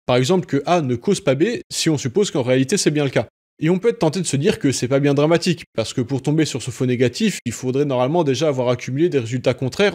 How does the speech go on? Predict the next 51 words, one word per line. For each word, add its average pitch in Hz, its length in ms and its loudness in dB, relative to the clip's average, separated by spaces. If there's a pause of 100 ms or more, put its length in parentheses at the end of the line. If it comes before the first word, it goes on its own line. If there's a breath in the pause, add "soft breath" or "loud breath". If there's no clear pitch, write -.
en 143 100 -2
plus 143 160 -4
grand 143 160 2
nombre. 156 240 0 (220)
Logiquement, 123 500 0
il 151 60 4
y - 20 4
a 123 60 2
presque 160 280 0
aucune 131 240 -2
chance 196 220 0
que 147 100 0
je 127 80 0
sois 135 120 0
tombé 151 220 0
sur 127 160 -2
une 123 80 0
anomalie 131 360 2
statistique 123 540 0
du 127 160 -2
premier 165 320 2
coup. 170 180 -2 (240)
Mais 170 240 2
justement, 160 540 0 (120)
c'est - 180 0
à 220 40 4
l'origine 196 420 0
d'un 139 140 0
biais 135 320 -2
bien 185 160 0
connu 185 320 -2
du 123 160 -4
modèle 123 300 0
actuel 131 240 0
de 107 120 -6
publication 127 580 0 (100)
qu'on 143 100 0
appelle 160 240 0
le 135 80 0
biais 135 180 2
du 147 120 -4
survivant. 151 480 -2 (460)
Imaginons 175 600 2
une 123 140 0
hypothèse 151 480 0
qui 143 160 -4
provoque 165 320 0
naturellement 147 420 0
une 143 80 2
certaine 160 360 0
attente, 143 340 0